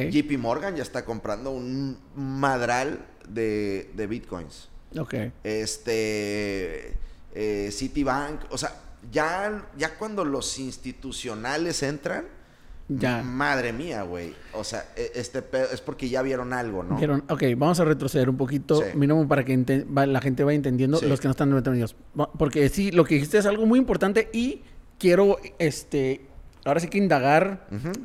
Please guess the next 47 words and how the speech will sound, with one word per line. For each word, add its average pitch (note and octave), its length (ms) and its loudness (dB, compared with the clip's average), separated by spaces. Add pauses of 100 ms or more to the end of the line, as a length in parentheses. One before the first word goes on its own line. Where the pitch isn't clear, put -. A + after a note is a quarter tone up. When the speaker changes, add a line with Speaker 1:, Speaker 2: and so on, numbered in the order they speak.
(300)
Speaker 2:
este, C3+ 680 2 (100)
en D3+ 160 0
tu D3+ 120 4
cerebro C#3+ 380 4
en D#3+ 80 4
eso, D#3+ 240 4
porque C#3 420 0 (320)
sí, D3+ 340 4
es C#3 160 2
un E3+ 120 2
tema D3+ 200 2
que, C3 460 4
que C3+ 320 2
yo D3 220 6
es, - 320 0 (180)
creo C3 160 -2
que - 100 -2
es C#3 40 2
la C#3+ 80 2
mayor B2+ 320 2
duda C3 240 4
que B2+ 100 0
yo A#2+ 140 2
tengo. A#2+ 300 0 (120)
Speaker 1:
Ok. G2 160 0 (160)
Speaker 2:
Pero C3 140 2
bueno, B2 240 2 (260)
eh, D#3 140 4
para D3+ 180 4
que D#3 80 -2
entienda E3+ 240 2
la E3+ 80 2
gente, D3 200 0 (280)
el, D3+ 280 4 (100)
la, - 160 -10
las D3+ 260 0
criptos, C3+ 460 0
güey. C#3 160 -16
Las D3+ 160 -2
criptos A3 240 -2
vienen C4+ 180 2
siendo B3+ 200 -2
una B3 120 -2
moneda D3+ 340 4
digital C#3+ 520 2
meramente. C#3 520 4
Speaker 1:
Sí. B2+ 220 2